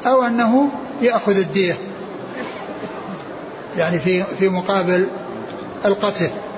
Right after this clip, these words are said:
والقصاص يعني كما هو معلوم الدية، آه، يمكن أن تكون هي الدية التي تكون في الخطأ،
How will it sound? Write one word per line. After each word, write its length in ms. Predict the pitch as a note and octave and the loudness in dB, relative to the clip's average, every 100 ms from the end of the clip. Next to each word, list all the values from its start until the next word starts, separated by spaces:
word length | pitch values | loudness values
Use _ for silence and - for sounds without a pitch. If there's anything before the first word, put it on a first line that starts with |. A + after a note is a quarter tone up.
| - - - - - - | -12 -12 -12 -12 -12 0
والقصاص 1120 | G#3 G#3+ G3 F#3 F3+ A#3+ C4 B3 A#3 B3 A3+ | 4 4 4 2 2 2 4 2 4 4 4
يعني 180 | G#3+ G3 | 2 2
كما 220 | F#3+ G3 | 2 2
هو 180 | F3+ F#3 | 4 4
معلوم 440 | F#3 F#3 A3 G3 G3+ - - - - - - - - - - - | 4 4 4 2 -2 -6 -8 -8 -8 -10 -10 -10 -10 -10 -12 -4
الدية، 420 | G3 D3 A#3+ A#3+ G3+ - - - - - - | -2 2 4 4 0 -6 -12 -12 -12 -12 0
آه، 640 | A3 G3+ G3 F3+ C3+ C3 C3+ | 4 6 6 2 2 2 4
يمكن 400 | A#3+ D#4 A#3+ A3+ | 4 4 2 2
أن 100 | G#3 | 2
تكون 300 | G#3 A3 F#3+ | 4 4 4
هي 140 | G3 | 4
الدية 380 | F#3 G#3 G3+ F3+ | 2 2 2 4
التي 320 | G3 F3+ F#3 | 2 2 2
تكون 380 | F#3 - G3+ F3 | 2 4 4 4
في 60 | |
الخطأ، 500 | F3 F#3+ G3 F3+ F#3 | 2 2 0 0 0